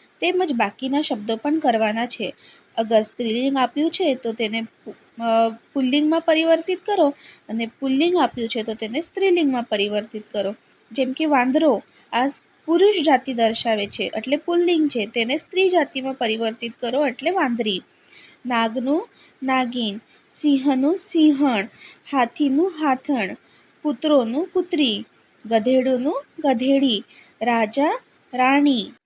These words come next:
બાદશાહનું બેગમ, ડોસો ડોશી, બા બાપુજી, મામાનું મામી થશે, કાકાનું કાકી, પુત્ર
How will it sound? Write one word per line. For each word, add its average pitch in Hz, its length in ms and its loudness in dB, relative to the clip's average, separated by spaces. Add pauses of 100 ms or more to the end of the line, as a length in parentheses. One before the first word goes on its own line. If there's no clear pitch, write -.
(260)
બાદશાહનું 294 760 -4 (140)
બેગમ, 247 520 0 (400)
ડોસો 226 520 -2 (380)
ડોશી, 294 540 0 (400)
બા 233 320 0 (400)
બાપુજી, 233 720 -2 (400)
મામાનું 277 1040 -4
મામી 330 340 2
થશે, 226 500 -6
કાકાનું 277 1160 -2
કાકી, 285 580 0 (340)
પુત્ર 320 460 0